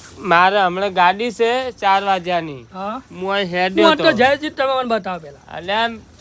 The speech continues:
Speaker 2: સાચું કહો ને તો ફોડી નાખી ફોટું. લાકડા
Speaker 1: મેં
Speaker 2: બતાવો.
Speaker 1: નહીં પાડ્યા. તમે કહેતા હતી એને ઘર વતાડું.
Speaker 2: ઘર બતાવો.
Speaker 1: લ્યો, હાડો.
Speaker 2: ઘરે નહીં હોય તો?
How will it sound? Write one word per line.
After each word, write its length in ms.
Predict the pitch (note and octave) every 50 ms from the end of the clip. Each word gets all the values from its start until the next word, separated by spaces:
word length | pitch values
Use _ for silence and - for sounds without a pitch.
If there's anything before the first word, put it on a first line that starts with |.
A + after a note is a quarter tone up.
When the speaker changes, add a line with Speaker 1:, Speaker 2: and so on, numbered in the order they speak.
| - - -
Speaker 2:
સાચું 320 | G#3+ A3+ B3+ A3+ - F4+
કહો 100 | - F4
ને 120 | F4 F4 F4+
તો 60 | F4+
ફોડી 260 | F4 - C#4+ D#4+ E4+
નાખી 180 | F4 E4+ E4 E4+
ફોટું. 380 | C4 A#3 A#3 G3 G3 E3+ E3 - _ _ _ _ _ _ _ - -
લાકડા 240 | G#3+ G#3+ A3 F#3+ A3
Speaker 1:
મેં 100 | C4+ C4+
Speaker 2:
બતાવો. 180 | B3+ B3 A#3 A3+
Speaker 1:
નહીં 140 | C#4 D4+
પાડ્યા. 360 | B3+ C#4 C4 B3+ C4 C4+ B3+ A#3+
તમે 300 | - - B3 B3+ C4+ C4+
કહેતા 380 | A3 C#4+ C#4 C4 C4 B3+ D4
હતી 180 | C#4+ B3 C4+ C#4
એને 160 | C#4 C#4 C4+
ઘર 200 | A3 B3 B3 B3
વતાડું. 640 | B3 B3 A3+ - G#3+ G3 F3+ E3 D3 C3+ B2+ B2+ B2+ - _ _
Speaker 2:
ઘર 160 | - F#3+ G3+ G#3
બતાવો. 280 | G3 E3+ - C#3 C3+ - - _ _ _ - - - _ -
Speaker 1:
લ્યો, 180 | E3+ G3 G3+
હાડો. 300 | G3 F#3+ F#3 E3 D3 C3 B2 A#2 A#2 - _ _ _ _ _ _ _ - - -
Speaker 2:
ઘરે 320 | A#3 G3 F#3+ G3+ G#3 A#3+ C#4
નહીં 200 | C4+ D4 D4+ D4+
હોય 140 | D4 D4 D4
તો? 200 | B3 C#4+ D4+